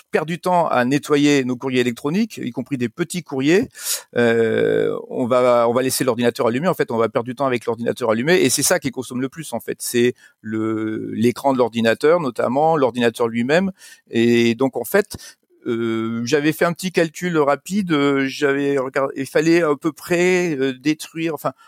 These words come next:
en, en, en une heure de consommation électrique pour nettoyer ses mails, euh, on économisait de quoi stocker, euh, peut-être dix mille ou cent mille mails pendant un an.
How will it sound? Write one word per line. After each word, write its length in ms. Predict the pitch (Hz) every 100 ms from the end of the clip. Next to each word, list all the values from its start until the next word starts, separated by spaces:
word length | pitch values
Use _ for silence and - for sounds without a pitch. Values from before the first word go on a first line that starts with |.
| _ -
en, 240 | 139 139
en, 240 | 147 160 156 _ _ -
en 180 | 156
une 180 | 185 202
heure 280 | 208 208 180
de 100 | 151
consommation 640 | 156 156 165 160 151 165
électrique 600 | 156 160 - 180 175 - - _ _ _ _ _ _ -
pour 160 | 170 160
nettoyer 360 | 160 151 143
ses 180 | - 165
mails, 300 | 190 226 214 - - -
euh, 380 | 135 135 135 139
on 200 | 139 143 160
économisait 560 | 156 160 160 160 190
de 80 | 160
quoi 180 | 156 151
stocker, 480 | - 156 180 180 180
euh, 200 | 151 139 _ -
peut-être 460 | 151 160 - 147
dix 180 | 135 156
mille 160 | 175 165
ou 80 |
cent 160 | 143 165
mille 200 | 160 156
mails 200 | 170 180
pendant 300 | 143 135 143
un 160 | 156
an. 120 | 165